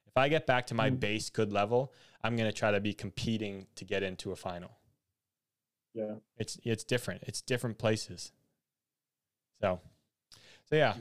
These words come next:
Speaker 2: Yeah.
Speaker 1: Weird. It's been a, yeah, that, so that was this year. It's been a really, really weird time 'cause I've never,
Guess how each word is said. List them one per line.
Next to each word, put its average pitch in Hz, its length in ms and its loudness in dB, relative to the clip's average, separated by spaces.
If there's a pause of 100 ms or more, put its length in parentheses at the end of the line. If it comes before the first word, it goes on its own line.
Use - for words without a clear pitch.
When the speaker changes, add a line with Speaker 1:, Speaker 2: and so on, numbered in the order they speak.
Speaker 2:
Yeah. 101 160 -12 (640)
Speaker 1:
Weird. 143 420 6
It's 127 140 2
been 143 160 2
a, 120 60 2
yeah, 127 160 2
that, 110 180 2
so 127 100 2
that 139 140 8
was 135 100 4
this 131 200 0
year. 127 120 6
It's 98 120 2
been 123 160 0
a 117 80 2
really, 113 500 4 (140)
really 110 240 4
weird 101 320 0
time 98 300 -2
'cause 95 340 -8 (360)
I've 104 120 0
never, 110 560 4